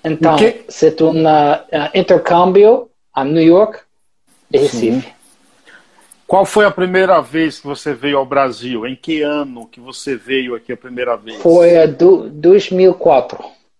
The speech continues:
Speaker 2: Dois mil e quatro, já, já tem
Speaker 1: Sim.
Speaker 2: um tempinho.
Speaker 1: Sim.
Speaker 2: Vo-, você me falou também que teve na Bahia, tá vendo?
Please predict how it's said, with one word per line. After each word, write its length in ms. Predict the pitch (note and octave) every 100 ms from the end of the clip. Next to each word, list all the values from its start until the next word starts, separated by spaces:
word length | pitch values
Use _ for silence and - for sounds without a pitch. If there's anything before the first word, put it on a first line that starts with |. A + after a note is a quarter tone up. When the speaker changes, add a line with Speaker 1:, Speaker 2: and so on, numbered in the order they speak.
| _ _
Speaker 2:
Dois 280 | B2 C#3 A#2+
mil 140 | C3+
e 20 |
quatro, 600 | B2 C3 B2 G#2 _ G2
já, 160 | G#2 A2 _ _
já 180 | A2 A#2
tem 180 | - C3+
Speaker 1:
Sim. 80 | -
Speaker 2:
um 20 |
tempinho. 640 | - D3+ - A#2 A2+ A#2 - _ _
Speaker 1:
Sim. 300 | _ - A2 -
Speaker 2:
Vo-, 300 | G3 A#3+ -
você 460 | C3 F#3+ G#3 B3 A3+
me 180 | A3+ G#3
falou 540 | - F3+ C#3+ C#3+ D#3
também 420 | D#3 C3 B2 F3+
que 180 | E3 E3+
teve 460 | - D#3+ E3 D#3+ E3+
na 140 | E3+
Bahia, 680 | E3 D#3 B2 D3+ D#3 C#3 G#2
tá 140 | F2+ _ _
vendo? 480 | G#2+ G#2+ B2 A#2+